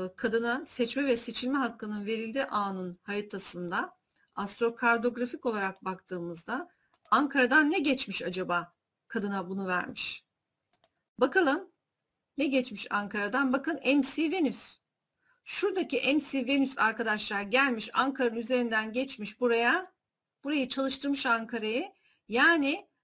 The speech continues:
kadına seçme ve seçilme hakkı vermiş. Baktığımızda aynı zamanda ay, ay düğümleri paranı geçiyor.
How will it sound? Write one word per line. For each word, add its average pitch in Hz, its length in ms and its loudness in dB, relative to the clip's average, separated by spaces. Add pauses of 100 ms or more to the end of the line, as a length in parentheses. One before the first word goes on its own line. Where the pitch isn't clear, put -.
(100)
kadına 302 400 0
seçme 285 360 -4
ve 320 100 -4
seçilme 277 400 -6
hakkı 320 300 -4
vermiş. 233 600 -8
Baktığımızda 294 640 0
aynı 311 220 2
zamanda 285 460 0
ay, 302 320 4
ay 339 260 6
düğümleri 269 380 2
paranı 214 360 -6
geçiyor. 180 440 -10